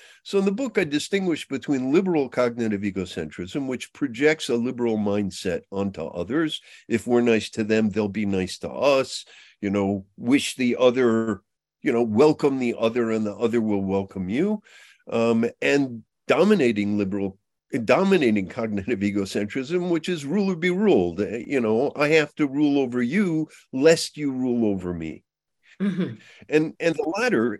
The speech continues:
Speaker 1: is actually a very old mindset. It's a mindset that's built into, uh, what I call shame honor cultures. Anthropologists have since dropped this discussion, but I think it's terribly important.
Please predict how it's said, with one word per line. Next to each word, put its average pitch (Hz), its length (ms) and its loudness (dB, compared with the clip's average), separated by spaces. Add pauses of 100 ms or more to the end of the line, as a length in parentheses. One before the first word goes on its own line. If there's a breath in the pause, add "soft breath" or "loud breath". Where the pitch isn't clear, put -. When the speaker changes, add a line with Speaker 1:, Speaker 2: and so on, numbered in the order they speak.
Speaker 1:
is 165 320 0
actually 196 400 0
a 127 60 0
very 131 400 0
old 117 280 -4
mindset. 135 600 -2
It's 98 180 -8
a 113 40 -2
mindset 113 720 -2
that's 98 280 -8 (460)
built 175 300 2
into, 120 600 0 (640 loud breath)
uh, 101 280 0
what 104 200 0
I 107 80 0
call 101 200 -6
shame 131 420 0
honor 107 260 0
cultures. 98 600 -6
Anthropologists 98 1120 -6
have 80 260 -10 (120)
since - 520 -8
dropped 104 540 -4
this 95 240 -6
discussion, 92 640 -6
but 92 120 -2
I 92 80 -2
think 110 220 -8
it's 95 180 -10
terribly 131 380 -4
important. 82 540 -10